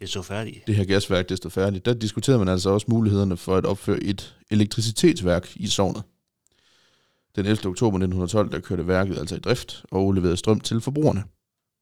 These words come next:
Speaker 2: Prisen for strøm, den blev fastsat til fyrre og tyve øre for henholdsvis lys og kraft.
Speaker 1: Det var ikke mange penge.
Speaker 2: Nej, det var det ikke.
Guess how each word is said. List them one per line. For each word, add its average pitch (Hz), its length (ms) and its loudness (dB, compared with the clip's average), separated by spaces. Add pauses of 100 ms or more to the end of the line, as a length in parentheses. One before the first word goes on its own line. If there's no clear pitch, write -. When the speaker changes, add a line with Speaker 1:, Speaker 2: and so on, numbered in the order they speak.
(600)
Speaker 2:
Prisen 123 220 2
for 90 100 -6
strøm, 101 260 2
den 98 120 0
blev - 100 -6
fastsat 98 420 0
til - 160 -8
fyrre 98 340 2
og 87 100 -4
tyve 98 300 -2
øre 104 180 2
for - 140 -4
henholdsvis 101 560 0
lys 101 500 0
og - 180 -6
kraft. - 480 -8 (2250)
Speaker 1:
Det 98 140 -8
var 110 80 -4
ikke 127 180 -2
mange 110 260 -2
penge. 90 320 -8 (880)
Speaker 2:
Nej, - 120 -10 (1400)
det 123 80 0
var 107 100 4
det 95 100 0
ikke. 107 240 0